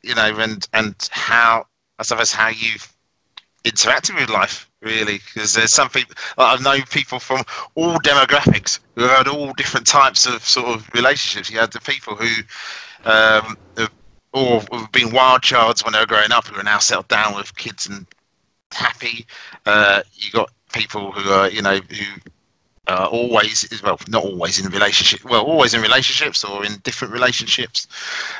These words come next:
Um, I don't, I know a couple of people growing up now, uh, who are adults, same as me now, who are, you know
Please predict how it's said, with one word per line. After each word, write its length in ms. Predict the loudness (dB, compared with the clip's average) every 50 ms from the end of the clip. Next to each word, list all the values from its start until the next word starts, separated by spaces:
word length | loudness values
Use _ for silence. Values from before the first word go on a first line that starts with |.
| -8 _
Um, 880 | 2 4 4 4 4 4 4 4 4 4 2 2 0 -2 -6 -8 -8 -12 _ _ _ _ _ -4
I 80 | -4 -4 0
don't, 320 | 2 2 2 2 0 -2 -2
I 180 | 2 2 2 4
know 180 | 4 2 2
a 40 | 2
couple 220 | 0 -2 -6 -6 -6
of 60 | -8
people 460 | -8 -8 -6 -4 -4 -4 -4 -6 -12 _ _ _ _ -20 -20 -20 _ _ 0
growing 280 | 2 2 2 4 4
up 160 | 2 2 2 0 -6
now, 200 | -4 -2 -2 -2 -4
uh, 120 | -6 -14 -14
who 220 | -14 -14 -14 -14
are 60 | -14 -16 _ _ _ 0
adults, 360 | 0 2 2 0 -4 -6 -8
same 380 | -8 -6 -6 -2 -2 -2 -2 -2
as 100 | -6 -6
me 160 | -6 -6 -4
now, 380 | 0 0 2 2 4 2 2 0
who 340 | -2 -4 -6 -2 -2 -2
are, 20 | -4
you 140 | -2 -2 -2
know 160 | -2 -2